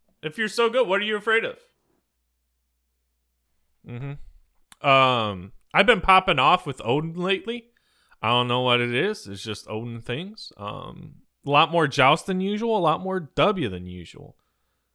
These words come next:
Um, both of those the case at the same time, because anytime I play any other mode, ooh, ooh, no.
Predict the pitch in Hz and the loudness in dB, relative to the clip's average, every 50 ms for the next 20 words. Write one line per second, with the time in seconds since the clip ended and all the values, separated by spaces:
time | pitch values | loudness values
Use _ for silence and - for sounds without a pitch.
0 | _ _ - - 80 - - 50 - - - 117 - _ _ _ _ _ _ - | _ _ -14 -12 -12 -12 -12 -14 -18 -18 -20 -20 -20 _ _ _ _ _ _ -2
1 | 156 143 151 147 - 151 135 139 139 139 139 135 123 - - - - - - - | 0 0 0 -2 -4 -2 0 0 0 0 -2 -4 -8 -10 -16 -20 -18 -16 -8 -4
2 | 151 131 127 - - 127 - 120 117 - 139 123 113 107 - 151 165 160 139 123 | -4 -4 -4 -4 -8 -14 -16 -14 -12 -10 -10 -10 -10 -6 -4 -2 -2 -2 -2 -4
3 | 113 107 113 107 - 123 113 131 127 135 131 - 202 226 220 - 196 - 165 185 | -6 -10 -12 -10 -10 -10 -8 -8 -10 -10 -8 -8 -10 -8 -10 -12 -12 -10 -8 -8
4 | 202 190 190 202 214 214 214 214 214 214 220 214 208 160 139 135 123 120 113 110 | -6 -6 -6 -6 -8 -8 -10 -10 -10 -8 -8 -8 -8 -8 -6 -6 -6 -6 -6 -8
5 | 117 165 185 156 123 107 101 95 - 107 101 95 92 92 - - 90 - - 82 | -8 -10 -10 -10 -12 -12 -14 -14 -14 -14 -14 -14 -14 -16 -16 -14 -12 -10 -10 -10
6 | 73 - - - | -10 -12 -14 -16